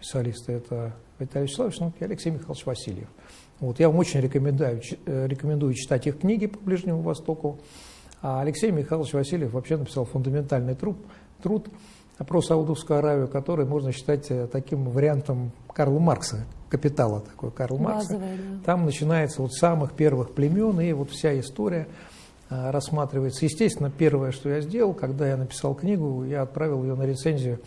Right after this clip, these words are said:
Speaker 1: м, э, Виталию Вячеславовичу Наумкину и Алексею Михайловичу, э, Васильеву. Значит, закончилось это тем, что Виталий Вячеславович написал предисловие, э, к этой, м, книге,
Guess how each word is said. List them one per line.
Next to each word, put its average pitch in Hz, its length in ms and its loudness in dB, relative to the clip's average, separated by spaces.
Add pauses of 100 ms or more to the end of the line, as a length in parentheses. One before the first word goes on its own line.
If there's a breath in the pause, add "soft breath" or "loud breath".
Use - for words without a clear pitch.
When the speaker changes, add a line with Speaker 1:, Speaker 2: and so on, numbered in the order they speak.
(460 loud breath)
Speaker 1:
м, 131 260 -2
э, 127 340 -6
Виталию 135 280 0
Вячеславовичу 165 400 0
Наумкину 127 520 -4
и 127 40 -2
Алексею 127 300 -2
Михайловичу, 120 420 -4 (580 loud breath)
э, 127 460 -8 (200)
Васильеву. 127 540 -6
Значит, 131 200 -2
закончилось 135 520 2
это 143 180 0
тем, 139 220 0
что 127 400 -4
Виталий 135 400 -2
Вячеславович 127 480 0
написал 131 360 -2
предисловие, 165 680 2 (480 loud breath)
э, 139 360 -2
к - 60 -4
этой, 143 240 4
м, 135 560 -4
книге, 139 500 2